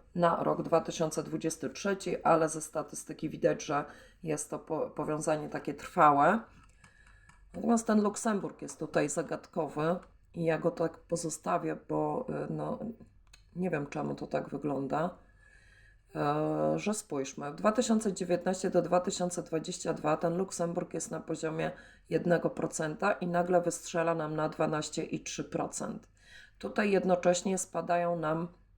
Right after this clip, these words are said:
spadają nam, e, wartościowo odrobinę, ale też udziałowo inwestycje z Niemiec.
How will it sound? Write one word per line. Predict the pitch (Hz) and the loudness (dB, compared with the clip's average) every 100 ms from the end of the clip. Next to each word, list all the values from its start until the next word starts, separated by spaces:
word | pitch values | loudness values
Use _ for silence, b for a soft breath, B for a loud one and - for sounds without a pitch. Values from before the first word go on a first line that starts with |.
| _ _ _ _ _ _ _ _ _ _ _ _ _ _ _ - - | _ _ _ _ _ _ _ _ _ _ _ _ _ _ _ -20 -14
spadają | - - 147 165 175 170 | -12 -8 0 0 2 0
nam, | 160 160 170 190 B B B B | 2 4 4 2 B B B B
e, | 170 165 | 2 4
wartościowo | 165 180 180 175 - 196 175 - | 8 6 6 2 2 2 4 4
odrobinę, | 170 165 160 147 208 180 - | 6 6 4 4 4 4 2
ale | 160 156 | 2 0
też | - 160 - | 0 -6 -4
udziałowo | 165 170 156 151 147 147 147 B B B | 0 4 4 2 2 0 -2 B B B
inwestycje | 180 170 170 - 165 - 156 143 | -2 4 2 2 -8 -6 -6 -6
z | 156 | -6
Niemiec. | 143 131 147 220 - - | -6 -4 -2 -2 -2 -10